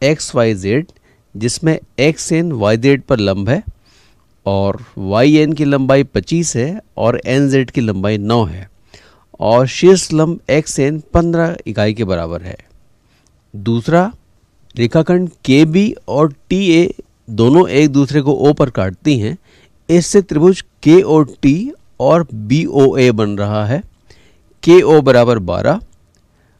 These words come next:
बीओ बराबर छः, एओ बराबर नौ और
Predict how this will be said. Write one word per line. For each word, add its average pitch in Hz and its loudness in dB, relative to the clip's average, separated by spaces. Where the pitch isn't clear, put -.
बीओ 143 4
बराबर 98 0
छः, 139 -4
एओ 165 4
बराबर 127 2
नौ 110 -2
और 120 -2